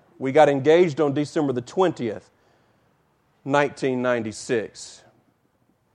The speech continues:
Both of those were in front of nobody. But on August ninth, nineteen ninety-seven,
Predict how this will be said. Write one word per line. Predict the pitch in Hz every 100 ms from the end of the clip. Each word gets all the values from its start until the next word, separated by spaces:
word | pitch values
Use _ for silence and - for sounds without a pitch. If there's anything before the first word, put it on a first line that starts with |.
| _ -
Both | 123 165 175
of | 147
those | 147 147 135 - 131
were | 131 135
in | 123
front | 147 127
of | 113
nobody. | 135 127 113 98 85 - _ _ _ _ _ _ _ _ _ _ _ _ _ _ _ _ -
But | 143
on | 135
August | 131 143 196 220 -
ninth, | 190 190 147 113 127
nineteen | 139 160 147 165 151
ninety-seven, | 147 135 120 - 151 143 113 104